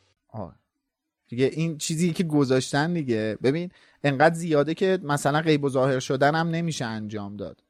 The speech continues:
که یک منشأ جادویی داره. و می‌گم یه فرضیه‌ای هست، یک تئوری هستش، من نمی‌دونم چقدر درسته، ولی از نظر من تئوری منطقی هستش. این که می‌گن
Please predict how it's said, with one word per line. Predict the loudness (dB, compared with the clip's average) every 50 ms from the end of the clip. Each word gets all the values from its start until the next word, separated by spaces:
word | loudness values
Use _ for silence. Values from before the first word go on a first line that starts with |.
| -18 -8
که | -2 0
یک | 2 2 0 0 0
منشأ | 0 0 0 0 0 2 2 2 2
جادویی | 2 2 2 2 2 0 0 0 0 2
داره. | 0 -2 -4 -6 -10 -14 _ _ _ _ _ _ _ _ _ -4
و | -4 0 4 6 6 6 6
می‌گم | 4 0 2 2 2 4
یه | 2 2
فرضیه‌ای | 2 2 2 2 4 2 0 0 0 2 2 2 2
هست، | 2 2 0 0 0 0
یک | -2 0
تئوری | 0 2 2 4 4 2 2 0 0 0
هستش، | 0 0 0 0 0 -2 -2 -2 0 2
من | 4 4 4 4
نمی‌دونم | 2 2 2 0 0 -2
چقدر | -2 0 0 0 0
درسته، | 2 0 -2 0 0 0 2
ولی | 2 2 2
از | 2 2 0 0 0
نظر | 0 2 2 2 2
من | 2 0 0 0
تئوری | 2 2 2 2 2 0 0
منطقی | 0 0 0 0 -2 -2 -4 -2 -2 -2 -2 -2
هستش. | -4 -6 -8 -8 -8 -8 -8 -8 -6
این | -6 -6 -6 -6 -8 -12 -4
که | 2 4 4 4
می‌گن | 4 2 0 0 0 0 0 -2